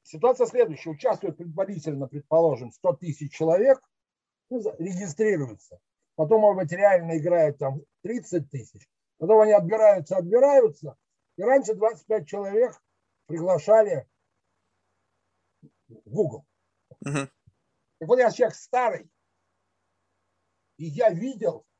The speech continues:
Speaker 1: как, например, проходили, и вот кто-то из ваших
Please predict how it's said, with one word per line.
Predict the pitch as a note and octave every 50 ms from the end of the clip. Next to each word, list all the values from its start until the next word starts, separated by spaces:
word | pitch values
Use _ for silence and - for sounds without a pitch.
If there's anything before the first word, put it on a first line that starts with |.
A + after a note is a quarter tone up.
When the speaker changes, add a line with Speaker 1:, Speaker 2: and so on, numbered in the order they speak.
| _
Speaker 1:
как, | - - G#3+ - F3+
например, | G3 D#3+ D3+ E3 F3+ F3+ G3+ G#3+ G3
проходили, | - - E3 D#3 - E3+ E3 D#3 C#3+ D#3 G3+ G3+ E3+ D3+
и | C#3+
вот | C#3 C#3+ - - _ _ - C3+ - _ _ _ _
кто-то | - F3+ D#3 -
из | D#3+ C#3 A#2+ - _
ваших | - D#3 D3 - - - -